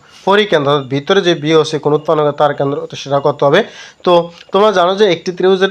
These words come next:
তিন কোণের সমষ্টি একশো আশি ডিগ্রি, তাহলে এখানে তিরিশ ডিগ্রি, এখানে তিরিশ ডিগ্রি, একশো আশি থেকে তুমি যদি ষাট ডিগ্রি বাদ দাও থাকে একশো বিশ ডিগ্রি, সুতরাং এটার অ্যান্সার হচ্ছে, উম, গ, ঘ। আশা করি তোমরা বুঝতে পেরেছো। আমি আরেকটু যদি তোমাদেরকে এটাকে বর্ণনা করে বলি,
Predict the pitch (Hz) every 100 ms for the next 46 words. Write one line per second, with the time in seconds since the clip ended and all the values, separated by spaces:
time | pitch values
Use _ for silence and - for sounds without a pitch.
0 | 190 180 175 165 156 143 170 147 165 135
1 | 139 139 160 240 - - - 160 151 196
2 | 208 208 202 185 185 175 143 151 135 135
3 | 123 139 160 214 - - 151 156 196 170
4 | 165 175 170 160 156 143 135 156 165 147
5 | 151 151 147 135 147 131 147 147 160 151
6 | 170 156 147 156 135 - - 151 143 131
7 | 147 147 131 220 - _ 170 151 147 147
8 | 147 151 151 120 - _ _ 156 120 147
9 | 151 - - _ _ - 156 196 208 170
10 | 185 220 - 156 151 151 139 139 139 -
11 | 240 - - - 165 208 156 165 202 220
12 | 196 190 165 147 147 156 160 156 143 143
13 | 139 165 165 143 131 139